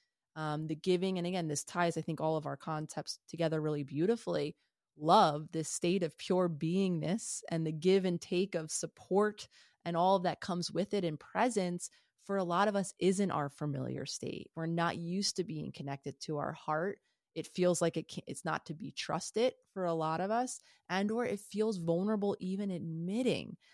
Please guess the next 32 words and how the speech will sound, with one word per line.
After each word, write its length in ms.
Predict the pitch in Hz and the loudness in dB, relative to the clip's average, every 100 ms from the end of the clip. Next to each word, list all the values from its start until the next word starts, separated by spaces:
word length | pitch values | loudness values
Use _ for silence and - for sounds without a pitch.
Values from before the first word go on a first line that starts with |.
| _ _ | _ _
that 120 | 180 | -4
we 200 | 170 180 | -2 -4
have 440 | 165 165 165 170 165 | -4 0 2 2 2
those 320 | 160 151 147 | 0 0 -4
needs, 540 | 143 143 147 - - | -4 -4 -4 -6 -12
that 160 | - - | -12 -8
we 120 | 165 | -10
do 300 | 143 175 190 | -8 -4 -2
need 520 | 175 175 185 170 151 - | -2 0 0 0 -4 -12
someone 420 | - 170 151 147 | -12 -8 -6 -4
else 340 | - 147 139 - | -2 -2 -4 -6
in 140 | 151 139 | -8 -6
given 340 | 147 143 143 | -6 -6 -4
moments, 440 | 151 165 147 143 | -2 -2 -6 -8
which 160 | 156 - | -12 -12
again 300 | - 165 156 | -6 -4 -4
is 200 | 160 156 | -4 -6
the 100 | 151 | -6
universal 540 | 165 156 127 151 - | -4 -4 -6 -8 -10
state 360 | - 185 180 - _ _ _ _ | -6 0 0 -2 _ _ _ _
of 100 | 147 | -8
being 240 | 156 147 139 | -4 -2 -2
human. 340 | 151 147 139 | -2 -4 -4
So 120 | - | -4
again, 160 | 156 151 | -4 -2
I'll 80 | 151 | -2
be 80 | 147 | -4
the 100 | 147 | -6
first 280 | 147 - - | -8 -8 -4
to 100 | 156 | -2
admit 360 | 143 156 180 | 0 -2 -2
there's 240 | 151 143 | -4 -6